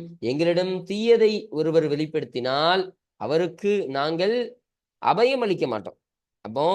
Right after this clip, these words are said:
எங்களிடத்துல ஒரு தீயதான செயலை ஒருத்தர் வெளிப்படுத்தி அதை வெளிப்படையா செய்யறாருன்னு சொன்னா அவருக்கு நாங்க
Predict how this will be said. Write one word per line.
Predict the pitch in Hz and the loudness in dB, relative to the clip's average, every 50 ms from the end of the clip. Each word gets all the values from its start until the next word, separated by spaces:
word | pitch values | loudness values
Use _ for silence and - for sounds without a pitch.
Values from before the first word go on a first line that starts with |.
| 196 - - - _ _ - | 0 -2 -6 -14 _ _ -10
எங்களிடத்துல | 117 120 135 156 170 165 170 190 190 | -6 -4 -2 -2 -4 -2 -2 0 0
ஒரு | 180 170 | 0 -2
தீயதான | - 170 165 180 185 180 180 190 190 190 | -2 -2 2 4 4 6 4 4 2 0
செயலை | - - 165 170 175 180 | 0 2 2 2 4 4
ஒருத்தர் | 170 170 170 170 165 160 156 | 2 2 2 2 0 0 0
வெளிப்படுத்தி | 160 165 170 170 170 170 165 147 - 175 175 170 | 0 0 -2 -2 -2 -2 -2 -2 -4 -4 -4 -2
அதை | - - 127 143 | -4 -4 -4 -2
வெளிப்படையா | 147 156 160 151 160 165 170 175 170 | 0 0 0 0 2 4 4 4 4
செய்யறாருன்னு | 165 170 170 165 170 170 165 165 160 165 151 139 147 | 2 0 -2 0 2 2 4 4 2 0 -2 -4 -8
சொன்னா | 143 143 147 143 - _ _ _ _ _ _ _ _ _ _ - - | -6 -6 -6 -6 -8 _ _ _ _ _ _ _ _ _ _ -4 0
அவருக்கு | 113 131 156 165 170 165 165 175 185 | 2 4 6 6 4 4 0 -2 -2
நாங்க | 170 160 151 156 156 160 | 0 0 0 0 0 0